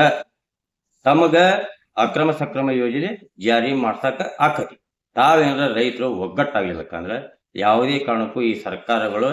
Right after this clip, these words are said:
ತಮಗ್ ತಿಳ್ ತಿಳ್ದಂಗ ಆದೇಶ ಮಾಡ್ಕೊಂತ ಹೊಕ್ಕವು. ಆ ಕಾರಣಕ್ಕ ಈಗ ಹಿಂದ ಎರಡ್ ಸಾವಿರದ ಇಪ್ಪತ್ಮೂರರಾಗ ಒಂದ್ ಆದೇಶ, ಸಿ ಸಿ ಕಂಬ ವೈರ್ ನಾವ್ ಹಾಕ್ಕೋಬೇಕಾಯ್ತು ಅಂತ ನಾವ ಎರಡೂವರೆ ಲಕ್ಷ ಬರ್ತಿತ್ತು. ಅದಾಗಿನ ಮೇಲೆ ಸೋಲಾರ್ ಪಂಪ್ ಸೆಟ್ ಅಳವಡಿಸ್ಕೇರಿ ಅಂದ್ರು.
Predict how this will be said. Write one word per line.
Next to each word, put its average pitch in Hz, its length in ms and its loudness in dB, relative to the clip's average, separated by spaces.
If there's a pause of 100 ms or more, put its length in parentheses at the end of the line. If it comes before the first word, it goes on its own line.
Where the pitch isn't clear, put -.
(340)
ತಮಗ್ 117 280 -4
ತಿಳ್ 131 240 0
ತಿಳ್ದಂಗ 127 360 -2
ಆದೇಶ 117 400 0
ಮಾಡ್ಕೊಂತ 104 420 -8
ಹೊಕ್ಕವು. 117 460 -4 (460)
ಆ 123 120 4 (140)
ಕಾರಣಕ್ಕ 120 360 0 (120)
ಈಗ 139 220 4
ಹಿಂದ 143 380 2
ಎರಡ್ 135 340 2
ಸಾವಿರದ 131 200 -2
ಇಪ್ಪತ್ಮೂರರಾಗ 131 680 0
ಒಂದ್ 120 180 0
ಆದೇಶ, 110 320 0 (560)
ಸಿ 139 120 6
ಸಿ 156 220 2
ಕಂಬ 143 320 2
ವೈರ್ 139 380 4
ನಾವ್ 127 160 4
ಹಾಕ್ಕೋಬೇಕಾಯ್ತು 123 720 2
ಅಂತ 113 100 -2
ನಾವ 110 340 0
ಎರಡೂವರೆ 135 340 4
ಲಕ್ಷ 123 180 0
ಬರ್ತಿತ್ತು. 101 340 -10 (480)
ಅದಾಗಿನ 160 440 4
ಮೇಲೆ 160 260 4
ಸೋಲಾರ್ 151 440 4
ಪಂಪ್ 147 140 -2
ಸೆಟ್ 151 160 -2
ಅಳವಡಿಸ್ಕೇರಿ 135 560 2
ಅಂದ್ರು. 113 240 2